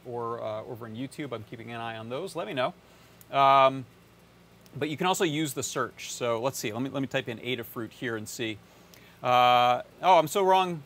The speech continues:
Yeah, there it is. Pivoting in the Pandemic, Adafruit N Y C, and that's gonna be Saturday at ten o'clock in the morning. Uh, and that's Pacific time.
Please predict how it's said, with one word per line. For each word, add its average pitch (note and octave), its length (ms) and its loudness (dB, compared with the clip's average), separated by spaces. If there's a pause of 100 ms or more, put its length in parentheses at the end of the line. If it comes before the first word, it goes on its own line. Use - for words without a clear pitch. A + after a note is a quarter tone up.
Yeah, F3+ 180 2
there E3+ 140 2
it C#3+ 40 0
is. C#3+ 120 0
Pivoting G#3+ 420 -2
in F#3 140 -6
the E3+ 80 -6
Pandemic, E3 600 -2
Adafruit E3 400 -6
N D#3+ 140 -4
Y D3 140 0
C, D#3 260 -4
and D3 100 -6
that's D#3+ 120 -4
gonna E3+ 120 -8
be D#3 60 -4
Saturday D3 380 -2
at B2 140 -8
ten A#3+ 240 -4
o'clock C3 520 0 (380)
in C#3 120 -6
the C3+ 80 -4
morning. B2 460 -4 (440)
Uh, A#2 500 2 (720)
and A#2+ 200 -8
that's A#2+ 160 -8
Pacific - 460 -10
time. A2 260 -10